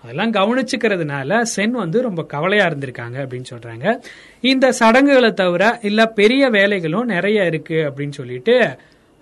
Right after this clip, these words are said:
தீபிகா வந்து அவங்களோட தாயிட்ட சொல்லியிருக்காங்க. இந்த சடங்குகளை காட்டிலும் ஒரு பெரிய வேலை நமக்கு இருக்கு அப்படின்னு சொல்லிட்டு தீபிகா அவங்களோட தாய் சென்னுகிட்ட சொல்லியிருக்கிறாங்க. முழு குடும்பமா ஒரு பஸ்ல ஏறி ஒரு ஊருக்கு கிளம்புறதா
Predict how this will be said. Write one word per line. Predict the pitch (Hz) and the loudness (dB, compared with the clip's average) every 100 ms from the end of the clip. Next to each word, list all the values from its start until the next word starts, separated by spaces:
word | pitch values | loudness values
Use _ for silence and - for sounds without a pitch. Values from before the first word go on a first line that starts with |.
| - | -10
தீபிகா | 151 254 285 226 208 | 0 2 2 0 -2
வந்து | 147 196 247 | 0 -2 -2
அவங்களோட | 170 147 147 | -2 -4 -4
தாயிட்ட | 151 151 165 | -4 -4 -8
சொல்லியிருக்காங்க. | 135 127 127 123 | -12 -14 -16 -18
இந்த | 123 127 | -16 -12
சடங்குகளை | 143 160 202 202 185 156 | -8 -6 -6 -4 -4 -4
காட்டிலும் | 147 165 160 139 180 320 - _ _ | -4 -6 -6 -4 -2 -2 -10 _ _
ஒரு | 202 190 | -4 0
பெரிய | 202 233 262 | 2 2 2
வேலை | 208 202 | 2 0
நமக்கு | 202 165 160 165 | -2 -6 -6 -6
இருக்கு | 175 180 | -6 -2
அப்படின்னு | 170 147 139 147 | -2 -2 -6 -8
சொல்லிட்டு | 160 135 131 131 247 196 143 | -8 -10 -10 0 2 2 -2
தீபிகா | 202 196 170 175 254 202 | -6 -8 -6 -4 -4 -4
அவங்களோட | 160 151 139 | -8 -8 -6
தாய் | 165 170 165 | -2 -2 -2
சென்னுகிட்ட | 185 208 170 143 190 | -4 -2 -4 -6 -8
சொல்லியிருக்கிறாங்க. | 139 131 123 117 117 139 214 - - - _ _ | -10 -12 -14 -18 -12 -6 -6 -6 -20 -20 _ _
முழு | 208 277 311 254 | 2 4 4 4
குடும்பமா | 233 233 226 | 2 2 0
ஒரு | 254 208 | 2 0
பஸ்ல | 175 175 - 247 185 | 0 -2 -2 0 2
ஏறி | 165 196 214 151 175 - | 2 0 0 0 -2 -4
ஒரு | 196 196 | -2 0
ஊருக்கு | 214 254 247 | 2 0 0
கிளம்புறதா | 220 190 170 180 160 | -2 0 -2 -2 0